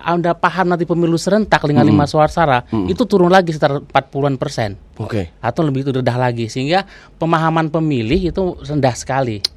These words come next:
Speaker 2: Aduh,
Speaker 1: Dan
Speaker 2: iya, iya.
Speaker 1: kurangnya, so-, apa namanya, eh, bagaimana K P U kurang masif untuk kita membantu K P U dalam rangka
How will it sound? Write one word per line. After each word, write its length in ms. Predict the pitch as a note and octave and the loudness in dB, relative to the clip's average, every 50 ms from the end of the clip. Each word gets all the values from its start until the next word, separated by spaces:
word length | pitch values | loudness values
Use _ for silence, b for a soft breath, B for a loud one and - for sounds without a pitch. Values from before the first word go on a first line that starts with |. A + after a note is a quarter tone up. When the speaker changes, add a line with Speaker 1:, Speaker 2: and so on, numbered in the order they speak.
| - - | -12 -12
Speaker 2:
Aduh, 320 | A2 A2+ A2 G2+ F#2 E2+ | -10 -8 -8 -8 -6 -4
Speaker 1:
Dan 80 | A#2+ B2 | -4 -4
Speaker 2:
iya, 80 | - F#2 | -2 -2
iya. 80 | G2 | -2
Speaker 1:
kurangnya, 400 | C3+ - C#3 C#3+ C#3+ D3 E3+ F#3+ G3+ F3 | 0 2 2 2 2 2 2 2 2 0
so-, 160 | - D#3 C#3 | 0 0 0
apa 160 | C3+ C3 - | 0 0 0
namanya, 560 | D#3+ D3+ C#3+ C#3+ C#3+ C#3+ D3+ E3+ F#3 F3 D#3+ | 0 0 -2 -2 -2 -2 0 0 0 -2 -2
eh, 320 | - - B2+ C3 - E2 A2+ | -2 -2 -4 -4 -4 -6 -8
bagaimana 480 | B2+ A#2+ A#2 A#2+ B2 B2+ C#3 D#3+ E3+ C3 F2+ D#2+ E2 - - - - | -6 -6 -6 -4 -6 -4 -4 -4 -4 -6 -8 -12 -18 -20 -20 -20 -6
K 160 | - A#2+ A#2+ | -2 -2 -2
P 160 | - - E3 | 0 0 -2
U 80 | E3+ D3+ | -4 -2
kurang 240 | - C#3+ C3+ C3+ | -2 -2 -2 -2
masif 320 | C3+ C#3 C3 - - D#3 C#3 | -2 -4 -4 -4 -6 -6 -6
untuk 180 | B2+ A#2+ - | -6 -6 -6
kita 220 | B2 A#2+ C3+ - D#3+ | -6 -4 -4 -4 -2
membantu 320 | D3 A#2+ B2 A#2+ C3 A#2+ | 0 -2 -2 -2 -2 -2
K 80 | - B2+ | -2 -2
P 140 | B2+ - E3 | 0 0 0
U 80 | D#3+ D3+ | 0 0
dalam 180 | B2 A#2+ A#2 | 0 0 0
rangka 380 | A#2 A#2 A#2 A#2 - D#3 E3 | 0 -2 -2 -2 0 -2 -2